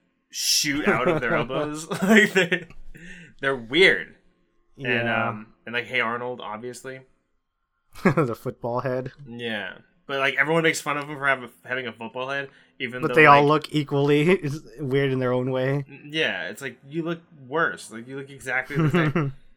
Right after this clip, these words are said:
Speaker 1: There was, like, an overweight bully who also had a football-shaped head, but nobody
Speaker 2: <clears throat>
Speaker 1: talked about him.
Speaker 2: Oh, yeah, huh? <laughs>
Speaker 1: Yeah. Okay, you also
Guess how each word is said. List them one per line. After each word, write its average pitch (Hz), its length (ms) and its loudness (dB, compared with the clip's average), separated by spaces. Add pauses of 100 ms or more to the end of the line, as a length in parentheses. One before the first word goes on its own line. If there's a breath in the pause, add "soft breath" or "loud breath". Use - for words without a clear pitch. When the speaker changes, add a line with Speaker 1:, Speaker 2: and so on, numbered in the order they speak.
(200)
Speaker 1:
There 160 320 0
was, 170 140 -2
like, 175 140 -2
an 160 180 0
overweight 147 560 -8
bully 131 300 -6
who 123 180 -10
also 131 320 -6
had 127 80 -2
a 117 60 -4
football-shaped 120 680 -8
head, 220 420 -2
but - 120 -14
nobody 123 360 -8
Speaker 2:
<clears throat> - 60 -20
Speaker 1:
talked - 280 -12
about 120 220 -10
him. 120 320 -12
Speaker 2:
Oh, 185 140 8
yeah, 214 440 6
huh? 151 840 4
<laughs> - 60 -
Speaker 1:
Yeah. 165 380 4 (800)
Okay, 180 220 -12
you 226 220 -6
also 240 260 0